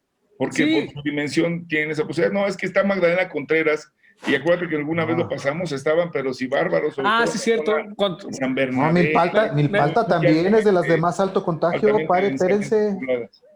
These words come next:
Speaker 2: En cuanto al
Speaker 1: Pero
Speaker 2: número de habitantes, pero no está densa, pues, o sea, Milpalta
Speaker 1: No, no, no,
Speaker 2: es
Speaker 1: no,
Speaker 2: rural.
Speaker 3: No,
Speaker 1: pero
Speaker 3: ¿cómo no? Te
Speaker 1: tiene
Speaker 3: voy a
Speaker 1: una
Speaker 3: pasar,
Speaker 1: ventaja.
Speaker 3: te voy a pa-, les voy a pasar
Speaker 1: Todos
Speaker 3: para
Speaker 1: van a ser
Speaker 3: Polo.
Speaker 1: vacunados en una, casi en una sola acción, esto es lo que importa,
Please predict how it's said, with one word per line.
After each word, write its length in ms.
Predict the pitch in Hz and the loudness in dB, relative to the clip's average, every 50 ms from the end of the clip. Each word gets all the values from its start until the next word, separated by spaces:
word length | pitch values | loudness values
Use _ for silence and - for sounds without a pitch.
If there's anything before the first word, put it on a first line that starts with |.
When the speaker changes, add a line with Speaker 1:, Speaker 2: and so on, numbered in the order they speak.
| _ _ - | _ _ -6
Speaker 2:
En 140 | - 196 160 | -4 -2 0
cuanto 240 | - 208 175 - | 0 0 2 2
al 60 | - 196 | 2 4
Speaker 1:
Pero 80 | 202 233 | 4 2
Speaker 2:
número 220 | 254 285 277 269 | 2 2 0 0
de 60 | 240 214 | 0 0
habitantes, 480 | 190 190 190 - 214 254 247 254 240 - | -2 -2 -2 -2 -2 -2 -2 -4 -6 -6
pero 120 | 214 190 | -6 -6
no 80 | 190 214 | -4 -6
está 200 | 208 214 240 214 | -4 -4 -2 0
densa, 440 | 208 226 277 285 - - 226 185 - | 0 -2 -2 -4 -6 -6 -6 -6 -2
pues, 240 | - 170 151 147 - | -2 -2 -2 -2 -4
o 40 | 147 | -8
sea, 320 | - 156 151 156 151 147 143 | -4 -2 0 0 0 0 -2
Milpalta 400 | 151 160 160 151 190 220 226 233 | -4 -6 -2 0 2 2 2 2
Speaker 1:
No, 100 | 226 233 | 4 4
no, 60 | 226 | 2
no, 80 | 190 180 | 2 2
Speaker 2:
es 80 | 175 | -2
Speaker 1:
no, 60 | 165 170 | -2 0
Speaker 2:
rural. 380 | 180 208 180 185 233 269 294 | 0 2 4 4 4 2 2
Speaker 3:
No, 220 | - 170 180 190 190 | 0 0 0 -2 0
Speaker 1:
pero 140 | 180 170 175 | 2 2 2
Speaker 3:
¿cómo 140 | - 233 226 | 2 2 2
no? 180 | 220 226 233 | 2 2 2
Te 140 | 226 220 220 | 2 2 2
Speaker 1:
tiene 80 | 202 226 | 2 4
Speaker 3:
voy 100 | 233 208 | 4 4
a 40 | |
Speaker 1:
una 100 | 196 247 | 2 0
Speaker 3:
pasar, 160 | 214 170 240 - | 0 2 2 2
Speaker 1:
ventaja. 280 | - 302 - 165 131 - - _ _ _ - - - | 2 0 0 -2 -4 -4 -6 _ _ _ -14 -4 0
Speaker 3:
te 60 | 175 | 0
voy 160 | 170 190 208 | 4 4 4
a 80 | 226 226 | 4 4
pa-, 160 | 233 220 - | 2 0 0
les 160 | 147 147 147 156 | 0 -2 0 2
voy 120 | 202 220 | 2 2
a 40 | 220 | 2
pasar 200 | - 202 226 226 | 4 4 2 4
Speaker 1:
Todos 200 | 214 220 202 - | 4 2 2 2
Speaker 3:
para 200 | - 185 - 220 | 2 2 2 4
Speaker 1:
van 80 | 214 202 | 4 2
a 40 | 190 | 2
ser 200 | 208 208 - - | 2 4 4 2
Speaker 3:
Polo. 160 | - 202 185 | 4 2 0
Speaker 1:
vacunados 720 | 196 - - - 165 175 175 180 175 170 165 165 - - - | -2 -4 -8 -4 -2 0 0 0 0 0 -2 -2 -6 -6 -4
en 180 | 139 143 147 | -4 -2 -2
una, 380 | 156 165 175 170 165 156 - - | -2 -2 0 0 0 -2 -4 -4
casi 240 | - 160 156 156 160 | -2 -2 -2 0 -2
en 80 | 156 | -4
una 180 | 160 160 156 147 | -2 -2 -4 -4
sola 300 | - 143 147 156 151 139 | -2 -2 -2 0 0 -2
acción, 420 | 123 - - - 139 143 147 165 | -2 -4 -6 -6 -6 -4 -4 -6
esto 180 | 156 143 - 147 | -6 -8 -8 -8
es 40 | 131 | -10
lo 80 | 123 120 | -10 -8
que 120 | - 123 | -8 -8
importa, 560 | 113 104 - - 135 135 - - 123 113 - | -8 -6 -6 -6 -6 -6 -6 -10 -10 -10 -10